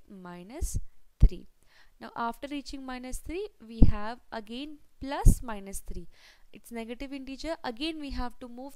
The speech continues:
three step towards the left side. So when you move three step towards the left side, it's, it's a one, two and three. We'll get minus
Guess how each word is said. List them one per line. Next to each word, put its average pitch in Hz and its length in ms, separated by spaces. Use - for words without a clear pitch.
three - 220
step - 320
towards 214 380
the - 60
left 190 440
side. - 280
So - 140
when 247 100
you 247 100
move 247 260
three 247 160
step 214 240
towards 220 260
the - 60
left 240 400
side, 294 320
it's, - 180
it's - 220
a 202 60
one, 190 480
two 233 340
and 214 280
three. 185 280
We'll 196 200
get 226 200
minus 190 600